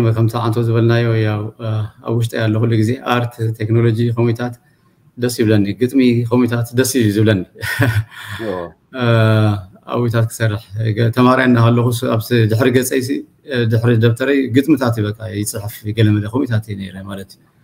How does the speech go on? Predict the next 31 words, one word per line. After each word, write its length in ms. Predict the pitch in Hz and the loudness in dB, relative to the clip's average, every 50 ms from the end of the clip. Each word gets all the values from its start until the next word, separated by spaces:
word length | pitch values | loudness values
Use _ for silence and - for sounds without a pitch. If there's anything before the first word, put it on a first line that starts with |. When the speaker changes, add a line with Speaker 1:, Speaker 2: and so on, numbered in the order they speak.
| _ _ _ - | _ _ _ -8
Speaker 1:
መዓት፣ 280 | 123 113 127 131 - - | -6 -4 -4 -4 -4 -2
እ፣ 120 | 110 107 104 104 98 101 | 0 0 2 2 0 2
ናይ 160 | 107 110 110 | 2 2 2
ፈረንጂ 340 | 107 113 117 120 120 113 113 120 120 117 120 117 | 2 2 2 2 2 2 2 2 2 4 4 4
ደርፍታት 440 | 113 120 117 113 120 117 127 123 117 | 4 2 2 2 0 -2 -2 -2 0
ዝበሎ 280 | 104 113 117 113 117 139 139 | 0 0 0 0 2 0 0
ዋላ 180 | 120 107 110 107 107 | 0 0 0 0 2
ገለ 180 | 104 120 135 139 139 - - _ _ _ _ _ _ _ _ | 2 2 0 0 -2 -8 -16 _ _ _ _ _ _ _ _
ስቕ 120 | - 156 151 | -4 0 2
ኢለ 100 | 139 127 | 4 4
ይፅሕፎ 320 | 123 120 - - 113 113 | 4 2 0 -2 0 0
እዩ 100 | 135 127 | 2 2
ነይረ 160 | 110 107 107 107 | 2 2 2 0
እቲ 100 | 107 120 | 0 0
ግጥሚ 220 | 113 113 113 120 110 107 | 0 0 0 2 2 2
ማለት 300 | 104 98 98 98 98 - | 2 0 -2 -4 -6 -10
እዩ። 100 | - - _ _ - | -14 -20 _ _ -6
እ፣ 100 | 120 110 110 110 107 107 107 | -2 0 2 2 4 4 2
እዚ 160 | 110 110 117 135 143 - - - 147 | 2 2 0 0 0 -2 -2 -4 -4
ዝኾነ፣ 260 | 135 135 139 135 131 123 123 120 123 120 113 - _ - 131 120 | -2 2 2 4 4 4 4 2 2 0 -4 -8 _ -10 -6 -2
ም፣ 140 | 120 117 113 113 113 - _ | 0 2 2 0 -2 -4 _
ኮሚታት 380 | - 139 143 131 127 120 117 - - _ _ _ _ _ _ _ _ _ _ _ _ - | -2 0 2 2 2 0 0 -4 -10 _ _ _ _ _ _ _ _ _ _ _ _ 0
ኣብ 100 | 113 110 | 2 4
ለካቲት 340 | 123 123 123 127 117 - | 4 4 2 0 -2 -2
ዓሰርተ 300 | - - 117 - 120 113 - | -2 -2 -2 -2 -4 -6 -4
ሓደ 160 | 120 123 123 127 123 | -2 -2 0 2 4
ወይ 160 | 120 117 120 | 4 4 4
ገለ 160 | 120 135 123 120 | 4 4 2 0
ክኽበር 360 | 117 - - 127 120 123 123 | -2 -6 -4 0 0 0 2
ከሎ 160 | 120 131 123 123 123 | 2 2 2 4 4
ግጥሚ፣ 240 | 113 120 117 - | 4 2 2 2